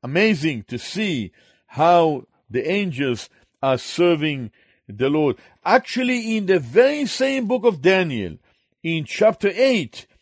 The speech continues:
there in verse thirteen, we do read about the angels in verse thirteen, "And then I heard one saint," it's an angel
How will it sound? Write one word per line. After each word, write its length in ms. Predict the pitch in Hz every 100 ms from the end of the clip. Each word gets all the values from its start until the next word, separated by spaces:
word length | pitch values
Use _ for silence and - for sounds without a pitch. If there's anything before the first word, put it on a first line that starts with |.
| _ _ _ _
there 420 | 101 151 214 233
in 120 | 214
verse 280 | 143 220 -
thirteen, 800 | - 220 220 - 226 202 165 156
we 120 | 160
do 320 | 127 202 302
read 240 | 269 175 143
about 320 | 135 156 147
the 140 | 147
angels 720 | 160 165 127 113 113 131 139 _ _ _ _
in 140 | 143
verse 280 | 120 185 180
thirteen, 760 | - 175 160 - 170 180 180 180 _ _ _ _ _ _ _
"And 300 | 117 147 113
then 260 | 165 190
I 320 | 180 185 185 175
heard 800 | 107 123 175 190 190 185 160 - _ _
one 540 | 98 98 151 180 185 -
saint," 920 | - - 208 208 226 185 104 - - -
it's 180 | 190
an 100 | 233
angel 460 | 247 247 202 107 78